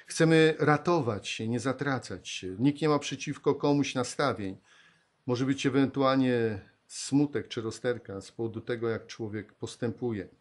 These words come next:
Ale lepiej postępować po Bożemu. Wygrać, cieszyć się sobą. Chwała Bogu, żeby każdy, który wejdzie w to miejsce, powiedział: „Zaprawdę, tu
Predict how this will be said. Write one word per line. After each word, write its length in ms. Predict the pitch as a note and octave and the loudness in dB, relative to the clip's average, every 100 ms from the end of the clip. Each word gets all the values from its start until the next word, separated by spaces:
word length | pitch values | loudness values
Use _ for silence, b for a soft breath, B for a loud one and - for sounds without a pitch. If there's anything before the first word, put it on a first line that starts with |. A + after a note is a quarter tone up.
| _ b b b b b b _ _ _ _ _ _ _ _ _ _ _ _ _ _ _ _ _ _ _ _ _ | _ b b b b b b _ _ _ _ _ _ _ _ _ _ _ _ _ _ _ _ _ _ _ _ _
Ale 200 | A#2+ A#2+ | -4 0
lepiej 300 | B2+ C3 - | 0 -2 -8
postępować 600 | - - B2 G#2+ A2 G2+ | -12 -10 -8 -8 -8 -10
po 120 | - G2+ | -12 -12
Bożemu. 460 | G2 G2+ G2 F2 - _ _ _ _ _ _ _ _ _ _ | -12 -10 -12 -12 -20 _ _ _ _ _ _ _ _ _ _
Wygrać, 540 | G#2+ C#3 G#2+ F#2+ - - | 0 0 0 -6 -10 -12
cieszyć 500 | - B2 - G2+ - | -6 -4 -4 -10 -12
się 100 | G2+ | -14
sobą. 420 | - G2+ F#2 F#2 | -10 -12 -12 -16
Chwała 280 | - C#3+ D3+ | -8 -4 0
Bogu, 260 | E3+ C#3+ | 0 0
żeby 220 | A#2 A#2+ | -4 -6
każdy, 320 | B2 E3 D3 D3+ | 0 0 0 -2
który 220 | D3 C3 | -2 -2
wejdzie 360 | B2+ D3+ C#3 | 0 0 -2
w 60 | C3 | -6
to 120 | - | -2
miejsce, 420 | C3+ C#3 C3+ B2 A#2 B B _ | 0 0 0 -4 -4 B B _
powiedział: 560 | - C#3 D#3+ C#3+ C3 A2+ | -2 2 2 4 2 2
„Zaprawdę, 640 | G#2 C#3 - D#4 C3+ A2 | -4 -6 -2 0 0 -2
tu 340 | G2+ C#3+ D3 | -4 0 2